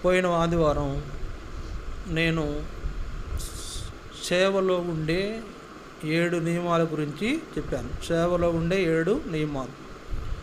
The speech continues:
పాత నిబంధనలో ఏడు నియమాలు ఉన్నాయి ప్రత్యక్ష గుడారముల గురించి. క్రొత్త నిబంధనలో సంఘమును గురించి ఏడు నియమాలు ఉన్నాయి. ఆ ఏడు నియమాల్లో చెప్పగలరు ఎవరైనా?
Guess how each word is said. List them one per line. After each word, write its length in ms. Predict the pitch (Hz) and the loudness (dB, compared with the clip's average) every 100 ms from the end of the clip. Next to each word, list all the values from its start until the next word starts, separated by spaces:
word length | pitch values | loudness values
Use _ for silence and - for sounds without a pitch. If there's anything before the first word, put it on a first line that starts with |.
| - - - - - - | -8 -12 -14 -14 -8 2
పాత 280 | 170 180 185 | 4 4 4
నిబంధనలో 840 | 180 170 170 170 170 170 180 185 | 2 2 2 2 2 2 2 2
ఏడు 260 | 160 160 160 | 2 4 4
నియమాలు 460 | 156 160 160 156 | 2 2 2 0
ఉన్నాయి 340 | 147 147 160 240 - - - - - - - - - - - - - - | 0 -2 -2 -4 -8 -16 -16 -14 -10 -8 -2 -2 -2 -2 -2 -2 -4 -2
ప్రత్యక్ష 420 | 160 165 180 - 165 | 0 0 0 0 0
గుడారముల 480 | 160 151 151 147 143 | 2 4 4 2 0
గురించి. 480 | 143 143 143 202 294 - - - - - - - - - - - - | 0 0 0 0 -2 -4 -6 -4 -6 -4 -8 -6 -8 -8 -12 -10 0
క్రొత్త 280 | 190 190 226 | 0 2 2
నిబంధనలో 800 | 214 202 202 196 190 220 254 | 2 2 2 2 2 2 2
సంఘమును 560 | 240 190 196 220 208 196 | 0 2 2 4 4 2
గురించి 520 | 170 180 170 175 214 | 2 2 2 2 2
ఏడు 220 | 165 170 | 2 4
నియమాలు 640 | 156 151 156 143 143 190 311 - 147 | 2 2 2 2 2 2 0 -4 -6
ఉన్నాయి. 240 | 135 117 - - - - - - | -6 -8 -12 -16 -14 -14 -10 -6
ఆ 140 | 147 | -2
ఏడు 300 | 147 147 170 | -2 0 0
నియమాల్లో 640 | 170 165 160 151 147 170 285 311 - - - - - - - - - - - 185 | 2 0 0 0 0 2 0 -2 -6 -8 -10 -12 -14 -16 -14 -14 -12 -8 -2 0
చెప్పగలరు 420 | 180 196 190 185 | 2 4 4 4
ఎవరైనా? 400 | 180 175 180 | 4 2 2